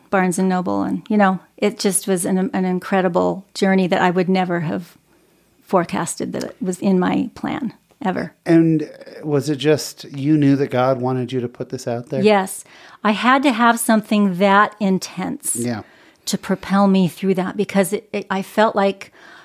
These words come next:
Speaker 1: you know, I, I wrote the book, but I felt, I feel, I still feel like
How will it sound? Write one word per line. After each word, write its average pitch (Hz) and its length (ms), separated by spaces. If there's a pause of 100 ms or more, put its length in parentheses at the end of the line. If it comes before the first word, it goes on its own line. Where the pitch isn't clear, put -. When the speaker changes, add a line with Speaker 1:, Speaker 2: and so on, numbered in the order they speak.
(120)
Speaker 1:
you 214 80
know, 208 140
I, 202 340
I 202 140
wrote 196 300
the 185 60
book, - 480 (260)
but 196 160
I 185 120
felt, - 580 (220)
I 196 120
feel, 240 380
I 196 120
still 190 280
feel 202 320
like 185 400